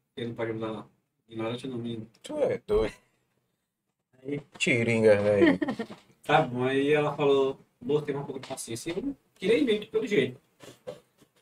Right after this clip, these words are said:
Speaker 1: Aí foi que a gente foi, desse tempo, né, a minha bem firme na igreja. Aí fui buscando em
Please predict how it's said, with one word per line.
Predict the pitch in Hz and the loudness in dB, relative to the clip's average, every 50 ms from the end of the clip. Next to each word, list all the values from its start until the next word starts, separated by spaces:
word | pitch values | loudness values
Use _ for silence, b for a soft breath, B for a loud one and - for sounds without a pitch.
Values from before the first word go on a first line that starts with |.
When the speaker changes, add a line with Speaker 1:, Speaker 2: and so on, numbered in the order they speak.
| _ _ _ _ _ _ _ _ _ _ - | _ _ _ _ _ _ _ _ _ _ -6
Speaker 1:
Aí | 190 190 | -6 -2
foi | - 202 202 196 | 2 2 2 2
que | - 214 | 4 0
a | |
gente | 196 190 - | 0 0 -2
foi, | - 185 175 170 165 | -2 0 2 2 2
desse | 165 160 - 139 131 127 131 123 - 135 131 127 | 0 -2 -8 -8 -8 -8 -10 -10 -6 -6 -6 -4
tempo, | - 135 135 131 139 127 | 0 -2 -2 0 0 -2
né, | 127 123 123 123 117 - _ _ _ - - _ - | -2 -2 -4 -4 -8 -12 _ _ _ -20 -20 _ -14
a | 120 | -10
minha | 123 127 127 | -8 -6 -4
bem | 127 147 156 | -4 -6 -6
firme | - 143 135 | -6 -6 -6
na | 131 | -6
igreja. | 123 120 131 147 147 - _ - - - - - _ _ _ _ _ _ _ _ _ _ _ _ _ _ _ _ _ _ _ _ _ _ _ | -4 -2 -2 -4 -4 -6 _ -20 -20 -20 -20 -20 _ _ _ _ _ _ _ _ _ _ _ _ _ _ _ _ _ _ _ _ _ _ _
Aí | - 123 127 | -12 -12 -12
fui | 127 139 131 | -10 -12 -14
buscando | 135 - - _ - 135 135 131 127 | -14 -16 -16 _ -8 -6 -6 -6 -4
em | 131 131 127 123 120 117 - - | -4 -4 -4 -4 -6 -10 -14 -18